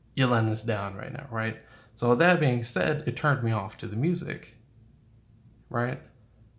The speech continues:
And I don't wanna hear his voice like that. And not only did it turn me off of the new stuff, for the longest time, I didn't wanna listen to the old stuff either. So, like,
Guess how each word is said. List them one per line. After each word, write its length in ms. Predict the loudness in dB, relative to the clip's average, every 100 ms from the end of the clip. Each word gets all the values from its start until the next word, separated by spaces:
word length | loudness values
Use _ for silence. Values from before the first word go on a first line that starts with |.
| -10
And 100 | 0
I 60 | 2
don't 140 | 2
wanna 160 | 0 -4
hear 100 | -8
his 100 | -6
voice 280 | -4 -4 -8
like 160 | -12
that. 260 | -10 -10 -12 -20 -20 -20 -20 _ 0
And 760 | 4 4 4 2 0 -2 -6 -14 -20 _ _ _ _ -20 -20 -4
not 180 | 2 4
only 400 | 4 4 2 2
did 180 | 0 0
it 80 |
turn 260 | -2 -2 0
me 80 | 0
off 300 | -2 -6 -8
of 480 | -8 -6 -8 -12 -20 _
the 80 | -10
new 240 | -2 0 0
stuff, 500 | -4 -8 -10 -12 -16 _ -20 -20 -20 -20
for 180 | -8 -2
the 120 | 2
longest 840 | 2 2 0 2 2 2 0 -2 -4
time, 420 | -4 -4 -6 -8 -14 0
I 80 | 4
didn't 220 | 4 4
wanna 240 | 4 4 4
listen 300 | 2 0 -2
to 100 | -2
the 140 | -6 -6 -6
old 400 | -4 2 4 4
stuff 380 | 0 -6 -8 -2
either. 460 | 0 2 0 -6 -10 -18 -20 -20 -4
So, 140 | 2
like, 260 | 2 2